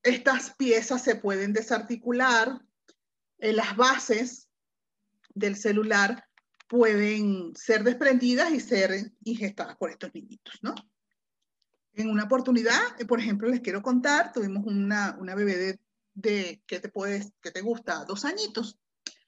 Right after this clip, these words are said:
con el gancho, el resorte de una pinza de colgar ropa. Entonces, los nenes, los niños tienden a ser muy sensibles a este tipo de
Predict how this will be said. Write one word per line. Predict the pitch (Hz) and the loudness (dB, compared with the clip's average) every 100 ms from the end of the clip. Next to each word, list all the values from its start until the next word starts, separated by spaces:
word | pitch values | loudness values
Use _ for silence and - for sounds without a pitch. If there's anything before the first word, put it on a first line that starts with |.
| _ _ _ _ | _ _ _ _
con | 269 262 254 254 | 4 6 4 4
el | 247 254 | 2 2
gancho, | 262 254 262 285 381 427 - _ _ _ _ _ _ | 4 4 2 -2 -6 -8 -14 _ _ _ _ _ _
el | 220 220 | -4 -2
resorte | 220 214 - 277 247 269 302 | 0 0 2 4 4 0 0
de | 254 202 | 0 0
una | 185 202 214 - | 0 -2 -2 0
pinza | 247 233 233 269 285 | 2 2 0 -4 -4
de | 208 202 | -4 -4
colgar | - 180 170 170 - | -4 -4 -4 -6 -4
ropa. | 170 - - - _ _ _ _ _ _ _ _ _ _ _ _ _ _ _ | -8 -8 -16 -20 _ _ _ _ _ _ _ _ _ _ _ _ _ _ _
Entonces, | 214 233 240 247 330 320 | -4 0 2 2 4 4
los | 302 | 4
nenes, | 269 269 285 277 262 277 | 4 2 4 2 2 0
los | 254 233 | 0 2
niños | 254 247 247 330 - | 4 4 4 0 -4
tienden | - 233 220 226 247 | -4 -2 0 0 -2
a | 247 | -2
ser | - 214 226 | -4 -2 -2
muy | 240 262 269 269 269 - _ _ _ _ _ _ _ | -2 -4 -4 -6 -8 -10 _ _ _ _ _ _ _
sensibles | - 247 240 - - 294 208 185 | -6 0 0 0 0 0 -2 -8
a | 175 | -10
este | - 190 | -10 -10
tipo | 196 190 196 202 | -12 -12 -8 -6
de | 196 185 165 | -6 -8 -10